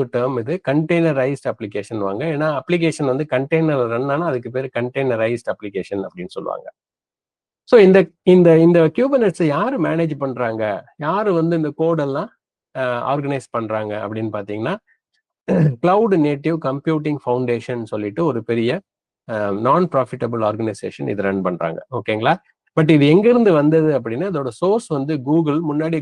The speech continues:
Google யூஸ் பண்ணிட்டு இருந்தாங்க, அது வேற நேம்ல, Borg நேம்ல. But இப்ப வந்து அதை Kubernetes அப்படின்ற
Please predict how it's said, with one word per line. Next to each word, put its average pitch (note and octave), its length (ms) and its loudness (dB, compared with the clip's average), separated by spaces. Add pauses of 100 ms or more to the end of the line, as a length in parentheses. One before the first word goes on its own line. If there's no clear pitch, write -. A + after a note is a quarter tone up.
Google D3+ 320 -2
யூஸ் C3+ 160 -8
பண்ணிட்டு A#2+ 340 -6
இருந்தாங்க, G#2+ 320 -8 (180)
அது A#2+ 280 -4
வேற B2+ 340 2
நேம்ல, C3+ 380 -2
Borg B2 280 -2 (160)
நேம்ல. A2 320 -6 (100)
But C#3+ 160 -6
இப்ப C#3 220 -4
வந்து C3+ 240 -2
அதை C3+ 180 -4 (500)
Kubernetes C#3 500 2
அப்படின்ற G#2 320 -6